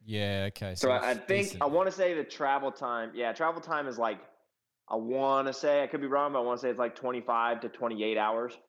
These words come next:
Speaker 1: Yeah, yeah. Plus, I gather you've got a layover in there somewhere as well, so.
Speaker 2: Yes, yeah, it's, uh, it's <laughs> not the, the best
Speaker 1: <laughs> It's not
Speaker 2: situation.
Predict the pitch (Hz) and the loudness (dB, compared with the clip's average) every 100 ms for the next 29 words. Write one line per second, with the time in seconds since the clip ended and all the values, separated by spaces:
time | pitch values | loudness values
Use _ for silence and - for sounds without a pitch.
0 | _ - - - _ 113 104 92 _ 107 | _ -16 -16 -16 _ -6 -4 -6 _ -10
1 | 98 - 113 104 117 120 120 117 113 107 | -10 -2 -2 -2 -2 0 0 0 0 -2
2 | 104 104 110 113 107 104 104 104 98 107 | 0 0 2 2 0 -2 -4 -4 -4 -4
3 | 104 104 98 95 107 104 92 - 101 95 | -4 -4 -4 -6 -2 -2 -4 -8 -8 -8
4 | 98 _ _ _ _ _ _ _ _ _ | -12 _ _ _ _ _ _ _ _ _
5 | - 101 117 95 82 - - 107 95 95 | -12 -2 0 0 -2 -8 -2 2 2 2
6 | 139 127 123 120 120 131 135 143 170 262 | 2 4 4 2 0 -2 -4 -2 0 0
7 | 175 190 196 214 208 - 180 170 160 151 | 0 -2 0 2 0 0 4 6 4 4
8 | 196 139 113 - - 180 165 139 131 117 | 2 2 2 -2 -2 2 4 2 2 0